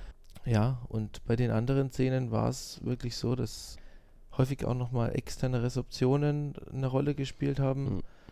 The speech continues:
Speaker 1: zervikale Resorptionen. Aber es scheint alles gut zu funktionieren.
Speaker 2: Ja, also was ich spannend fand, gerade wenn man,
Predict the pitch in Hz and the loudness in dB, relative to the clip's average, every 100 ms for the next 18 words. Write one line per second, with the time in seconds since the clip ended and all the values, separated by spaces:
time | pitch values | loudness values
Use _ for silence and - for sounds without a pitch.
0 | - - 131 135 131 - 117 113 120 123 | -14 0 4 4 2 0 0 0 0 0
1 | 123 - 117 117 117 113 - - - - | -4 -2 0 0 0 -2 -6 -8 -12 -20
2 | - - - - - 135 135 - - - | -20 -16 -16 -8 6 8 8 0 -4 4
3 | 127 147 - 139 175 165 156 156 165 160 | 4 6 6 6 6 4 0 0 -4 0
4 | 170 175 160 - - - - - - 90 | 2 2 0 -4 -8 -12 -20 -16 0 4
5 | 82 - - 98 107 120 - 120 151 - | 6 4 6 8 8 6 6 8 8 6
6 | 156 - 92 104 95 101 139 143 135 | 4 4 4 4 6 8 8 8 6